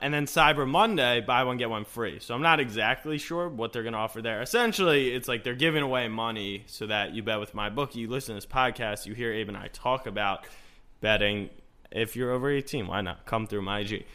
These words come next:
Um, so that's what's going on in Thanksgiving specials, which is exciting. We'll talk about that, obviously, on Thursday's pod as well.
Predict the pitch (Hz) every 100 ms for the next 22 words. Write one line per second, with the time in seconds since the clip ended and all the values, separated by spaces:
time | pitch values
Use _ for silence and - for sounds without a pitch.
0 | - - - 123 120 117 113 - 127 139
1 | 170 - - - 127 135 - 143 135 123
2 | 120 117 113 110 123 113 117 - - -
3 | 101 139 120 101 104 98 - 92 92 104
4 | 107 107 104 104 92 98 92 95 92 -
5 | 95 92 95 95 98 85 98 - 107 95
6 | - 123 113 104